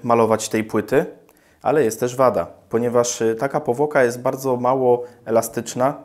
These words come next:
i przy wbijaniu gwoździ bardzo często odpryskuje. Więc jeżeli wbijamy gwoździe, a potem na przykład malujemy płytę za pomocą farby w sprayu, to nie powinno nam to przeszkadzać, lub jeżeli przykryjemy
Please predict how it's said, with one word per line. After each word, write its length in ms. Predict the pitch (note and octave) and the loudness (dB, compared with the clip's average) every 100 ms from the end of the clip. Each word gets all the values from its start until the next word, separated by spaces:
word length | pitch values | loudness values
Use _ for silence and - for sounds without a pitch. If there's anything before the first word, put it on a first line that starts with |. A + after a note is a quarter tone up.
| - | -12
i 120 | A#2+ | -10
przy 300 | - C#3 C#3 | -6 -2 -2
wbijaniu 500 | C3 B2 B2+ C#3+ D3 | -4 -6 -2 0 -2
gwoździ 640 | B2 C#3+ D3 - C#3+ D3+ - - _ - | -2 0 0 -2 -6 -6 -8 -20 _ -2
bardzo 260 | D3+ D3+ | 0 0
często 460 | D3 C#3 C#3 - B2 | -2 -2 -2 2 2
odpryskuje. 640 | A#2+ - A2+ - G2+ E2+ - _ _ _ - | 2 -4 -6 -4 -4 -4 -8 _ _ _ -10
Więc 360 | A#2 A2+ A2+ | -4 -2 -2
jeżeli 640 | A#2 A#2 C#3+ C#3+ C3+ B2+ A#2+ | -6 -4 -2 -2 -2 -4 -6
wbijamy 460 | A2 A2+ C3+ D3+ | -6 0 0 0
gwoździe, 420 | A2+ C3+ D3+ B2+ | -2 0 0 0
a 60 | G#2+ | -2
potem 400 | G#2+ C3+ B2+ A#2 | -2 -2 0 0
na 100 | A2 | -2
przykład 280 | A2 - A2 | -4 -2 0
malujemy 560 | A2 G#2+ A2+ C3 A#2+ | 2 2 2 0 -2
płytę 480 | A2 - C3+ A#2+ G#2+ | -4 -2 0 2 2
za 120 | G#2 | 0
pomocą 420 | A2 A#2 A#2 A2+ G#2 | -2 0 -2 -2 -4
farby 340 | - A#2 A2+ | 0 -2 -2
w 60 | G#2+ | -8
sprayu, 420 | - G2+ A2+ E3 - _ _ _ _ _ | -4 -2 0 -2 -6 _ _ _ _ _
to 200 | G#3 G3+ | 2 2
nie 120 | D#3 | 2
powinno 380 | D3+ B2+ B2 A#2 | -2 -2 -2 0
nam 160 | A2 G#2+ | 0 0
to 120 | A2+ | -2
przeszkadzać, 680 | - A2 - G#2 E3 C#3+ - | -4 -6 -2 0 0 0 -6
lub 280 | A#2 C#3+ C#3+ | -4 -2 -2
jeżeli 380 | B2 A#2+ B2+ B2 | -4 -2 -4 -4
przykryjemy 640 | - A#2 A#2 B2 C3+ B2 | -8 -6 -2 0 0 -2